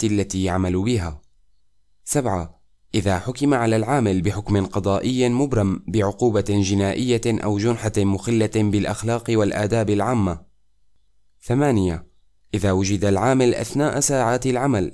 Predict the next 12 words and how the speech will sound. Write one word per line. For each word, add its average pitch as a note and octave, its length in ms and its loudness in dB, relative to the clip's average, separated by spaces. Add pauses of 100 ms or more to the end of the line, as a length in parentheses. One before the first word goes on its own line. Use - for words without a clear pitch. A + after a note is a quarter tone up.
(120)
في G#2+ 180 -6
حالة G2+ 360 0
سكر A2 480 0
بين G2+ 560 -2 (500)
أو F#2+ 60 -2
متأثرا G#2 680 0
بما G2 340 0
تعاطاه G2 580 -2
من A#2 140 2
مادة G2 480 0
مخدرة. G2 720 -2 (840)
تسعة، F#2+ 500 -4